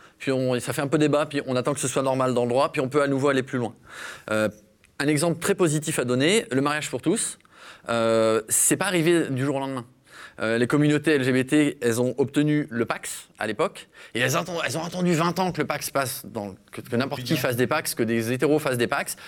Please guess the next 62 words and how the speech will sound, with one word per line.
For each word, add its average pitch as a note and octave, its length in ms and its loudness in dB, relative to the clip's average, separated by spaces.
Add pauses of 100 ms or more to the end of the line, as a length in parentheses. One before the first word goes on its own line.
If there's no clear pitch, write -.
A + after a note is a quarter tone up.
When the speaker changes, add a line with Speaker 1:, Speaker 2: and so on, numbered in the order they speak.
(120)
Speaker 1:
C'est - 320 2
passé D#3 320 0
dans B2+ 140 2
le A#2 80 2
droit A2+ 160 2
commun, C3 400 0
tout D3+ 100 -2
le C#3 80 2
monde C3 300 -2 (240)
s'en - 180 -8
fout D#3 220 -2
maintenant, B2+ 280 2
le A#2 100 0
Pacs B2+ 180 -2
c'est A2 180 -4
normal. A2+ 400 -2 (460)
Ils C#3 120 4
peuvent D#3 220 2
demander B2+ 240 2
le C3 60 2
mariage A#2+ 240 -2
pour B2 100 -4
tous C#3 200 -6
et B2+ 40 2
ils A2+ 60 0
y A#2 80 0
arrivent. G#2+ 160 -2
C'est - 80 -4
un G#2 100 0
effet A#2 140 -2
de - 80 -10
cliquet. - 320 -6 (400)
Et A#2 60 2
ça, A3+ 120 2
c'est E3 160 0
dans B2 220 0
un B2 40 0
côté C#3+ 220 0
positif, E3 540 0
on G#2+ 60 -2
donne C3+ 180 0
plus E3+ 340 4
de C#3+ 80 6
droits B2+ 200 4
aux C#3+ 40 2
citoyens. B2+ 400 -2 (540)
On - 80 -8
se - 100 -2
mêle A#2+ 140 -2
pas D#3 100 -2
de D3+ 80 0
leur C#3 160 2
vie, A2 140 -8
typiquement. G2+ 400 -10 (560)
Le A#2 100 0
fichage G3 240 2
génétique, F3+ 640 2
on C#3+ 120 2
a D3+ 80 4
eu F#3 80 4
le F3 80 0
cas, E3+ 400 -2